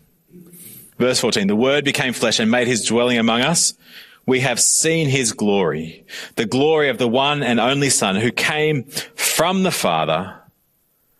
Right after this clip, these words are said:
full of grace and truth." Now, it's quite trendy these days to make up your own mind about God, um, uh, to decide for yourself whether or not God's really there or not, to decide for yourself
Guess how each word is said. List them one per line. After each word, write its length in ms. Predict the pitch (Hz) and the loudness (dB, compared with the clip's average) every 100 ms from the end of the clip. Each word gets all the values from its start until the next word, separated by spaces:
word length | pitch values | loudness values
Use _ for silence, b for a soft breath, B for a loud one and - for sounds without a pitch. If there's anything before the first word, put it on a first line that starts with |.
| _ _ | _ _
full 240 | - 117 | -6 -2
of 140 | 104 87 | 0 0
grace 420 | 98 98 98 - | 0 2 2 -2
and 180 | 95 92 | -2 -2
truth." 600 | - - - - - - _ _ _ _ _ _ _ _ _ _ _ _ _ _ - B B B B B B B _ _ _ _ - | -4 -6 -6 -6 -6 -12 _ _ _ _ _ _ _ _ _ _ _ _ _ _ -10 B B B B B B B _ _ _ _ -6
Now, 80 | 135 | -4
it's 100 | 139 | 0
quite 160 | 202 | 0
trendy 300 | - 139 143 | 0 0 2
these 180 | 127 117 | 2 2
days 300 | 117 110 110 | 2 0 2
to 80 | 120 | 2
make 260 | 104 113 113 | 2 2 0
up 140 | 117 | -2
your 140 | 101 | 0
own 180 | 95 127 | 2 2
mind 300 | 143 165 180 | 0 0 0
about 280 | 156 165 147 | 0 0 0
God, 260 | 185 220 226 - - - | 0 -2 -4 -14 -12 -2
um, 460 | - 90 82 92 - - - - B B B | 0 0 -2 -4 -10 -14 -10 -10 B B B
uh, 320 | 95 92 92 | -2 0 0
to 100 | 85 98 - | -2 -10 -8
decide 520 | 98 98 - 127 139 | -4 0 2 2 0
for 100 | - | 0
yourself 460 | 123 113 123 131 131 | 0 2 2 0 0
whether 240 | 123 123 | 0 2
or 80 | 117 | 2
not 180 | 123 107 | 0 0
God's 300 | 117 117 98 | 0 0 0
really 240 | 120 127 | 2 2
there 440 | 110 117 127 135 123 | 2 2 2 2 0
or 120 | 117 | 2
not, 280 | 123 139 - | 2 0 0
to 240 | - 107 | -2 0
decide 400 | 104 - 127 123 | 0 2 0 0
for 80 | 127 | 0
yourself 320 | 110 127 120 | 0 0 -2